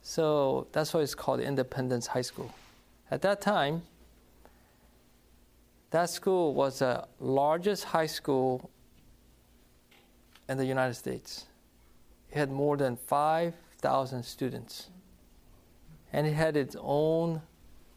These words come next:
own football stadium with, um, seating capacity of probably about ten thousand people. They also had three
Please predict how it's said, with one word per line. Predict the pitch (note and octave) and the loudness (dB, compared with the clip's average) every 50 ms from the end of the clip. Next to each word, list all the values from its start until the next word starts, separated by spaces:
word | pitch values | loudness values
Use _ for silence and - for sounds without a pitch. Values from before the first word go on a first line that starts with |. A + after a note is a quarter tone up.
| - - - - - - - - - - - - - - - - - _ - - | -20 -20 -20 -20 -20 -20 -20 -20 -20 -20 -20 -20 -20 -20 -20 -20 -20 _ -16 -6
own | - - D3+ D#3 D#3+ D#3 D#3 D3+ C#3+ C3+ D3+ - - _ - - - | -2 0 2 2 2 2 2 0 -2 -4 -8 -12 -20 _ -20 -18 -6
football | - G3 F#3+ - F3+ E3 D3 | -2 -2 0 0 0 0 0
stadium | - - D3 C3+ B2+ B2+ B2 C3 D#3 E3 - - - - - - - - - _ _ _ - - - - - - - - - - - - - - - - - - - _ - - - - - - - - - - _ _ - - - - - - - | 0 0 0 2 2 2 0 0 -2 -4 -8 -16 -20 -20 -20 -20 -20 -20 -20 _ _ _ -20 -20 -20 -20 -20 -20 -20 -20 -20 -20 -20 -20 -20 -20 -20 -20 -20 -20 -20 _ -20 -20 -20 -20 -20 -20 -20 -20 -20 -20 _ _ -20 -20 -20 -20 -20 -12 -6
with, | C#3+ C#3 D3 D3 C#3+ C#3 C3+ - - | -2 0 2 2 2 0 0 0 0
um, | C#3+ C3+ C3 B2+ B2+ B2 A#2+ A#2+ A#2+ - - - - - - - - - - - - _ _ _ - - - - | 2 2 4 4 2 2 0 -2 -6 -12 -18 -20 -20 -20 -20 -20 -20 -20 -20 -20 -20 _ _ _ -20 -20 -20 -16
seating | - - - - G#3+ A3+ A3 G3+ D#3+ | -10 -8 -4 0 2 2 2 2 2
capacity | - D3 C#3 - C#3+ C#3 C3+ C3+ - - C3+ C3+ C3 B2+ | 0 -2 -2 0 0 0 0 0 -2 -2 -2 0 2 2
of | B2 A#2+ - | 0 0 -2
probably | - - - A3+ A#3+ A3+ F#3+ C3+ B2 - - - - - - - - | -4 -2 0 0 2 2 2 0 -2 -4 -8 -16 -20 -20 -20 -14 -6
about | - C3 C3+ C#3 C#3 C3 B2+ B2+ A#2+ - - - - | -4 -2 0 2 2 2 2 0 -2 -6 -12 -18 -8
ten | - - D#3+ D3+ | -4 -4 -4 -2
thousand | D3 C3+ C3 B2+ B2 B2+ B2+ | 0 -2 -2 -2 -2 -6 -8
people. | - B2+ A#2+ - A#2 A#2 A#2+ - - - - _ - - - - - _ _ - - - - - - - - - - - - - - - - _ _ - | -10 -10 -10 -10 -10 -12 -12 -14 -20 -20 -20 _ -20 -20 -20 -20 -20 _ _ -20 -20 -20 -20 -20 -20 -20 -20 -20 -20 -20 -20 -20 -20 -20 -20 _ _ -4
They | - D#3 E3 | 0 2 2
also | D#3 E3 F#3 F3+ - - F3 | 4 4 2 2 2 0 0
had | D3 C#3+ D3+ D3+ C#3+ C#3 C3 B2+ B2+ - - - - - - _ _ _ _ _ | 2 2 2 2 4 4 2 2 -2 -6 -14 -20 -20 -20 -20 _ _ _ _ _
three | - F#3 G3 A3 A3+ A3+ A3+ A#3 A3+ G#3 | -4 0 2 2 4 4 4 2 2 0